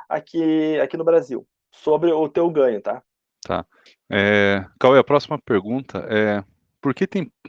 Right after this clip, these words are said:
Speaker 2: poucas empresas listadas na B três? E eu vou fazer mais uma perguntinha. O que que é B três? Porque eu não
Speaker 1: B três
Speaker 2: sei.
Speaker 1: é
Speaker 2: Quem, quem,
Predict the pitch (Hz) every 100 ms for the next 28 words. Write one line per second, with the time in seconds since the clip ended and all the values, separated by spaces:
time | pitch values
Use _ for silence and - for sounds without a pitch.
0 | - - 160 185 190 151 135 - 107 135
1 | 131 131 120 107 - 110 120 117 117 110
2 | 127 - - 85 87 - 101 95 107 -
3 | 104 104 107 113 120 110 - 98 - 101
4 | 127 135 120 123 - - - - - _
5 | _ - - - 135 - 156 156 170 139
6 | - 156